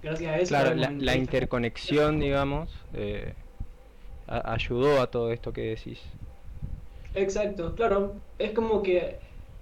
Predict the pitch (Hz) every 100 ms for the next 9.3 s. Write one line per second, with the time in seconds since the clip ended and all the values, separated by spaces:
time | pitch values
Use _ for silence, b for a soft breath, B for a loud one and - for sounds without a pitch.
0 | - - 254 - 262 269 247 202 233 233
1 | 185 180 180 202 180 160 185 202 208 165
2 | 156 151 147 147 - - - - - -
3 | - - 180 190 185 - 175 185 190 185
4 | 202 202 - 190 180 - 190 180 165 156
5 | 156 180 160 - - 180 196 185 170 175
6 | 151 156 147 135 170 190 196 190 175 -
7 | 143 135 139 143 190 208 202 - - 135
8 | 131 175 160 208 196 180 156 147 147 139
9 | 165 175